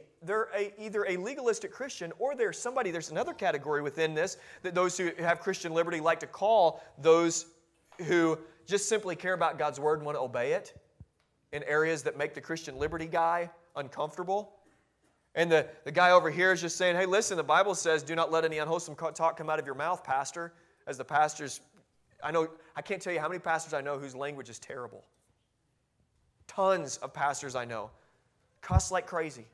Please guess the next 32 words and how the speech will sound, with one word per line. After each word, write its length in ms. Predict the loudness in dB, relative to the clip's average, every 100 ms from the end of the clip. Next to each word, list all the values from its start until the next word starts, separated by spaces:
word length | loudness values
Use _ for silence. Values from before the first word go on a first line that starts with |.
| _ _ _ _ _ _ _ _ _ -20 _ _ _ _ _ _ _ 2
And 260 | 2 2 -4 -18 -4
to 100 | 0
say, 320 | 6 6 8
"Wait 200 | 8 8
a 40 |
minute, 200 | 8 4
here's 180 | 4 4
what 120 | 4
God 240 | 8 8 8
says, 240 | 6 4
don't 180 | 4 4
let 100 | 4
any 140 | 4 2
unwholesome 380 | 2 2 -2 0
talk 340 | 4 4 4
come 120 | -2
out 80 | 0
of 60 | 0
your 100 | -2
mouth," 540 | 0 2 0 -4 -16 _ _ _ _ _
and 140 | 0 2
then 80 | 6
have 120 | 8
other 160 | 8
people 220 | 6 0 0
say, 120 | 4
"Well, 100 | 6
that's 200 | 6 4
legalism." 580 | 4 8 8 8 4 -6 -16 _ _ _ _ _ _ _ _ -20 -20 -20 -2
That's 220 | 2 2
not 260 | 4 4 4
legalism. 500 | 2 2 4 4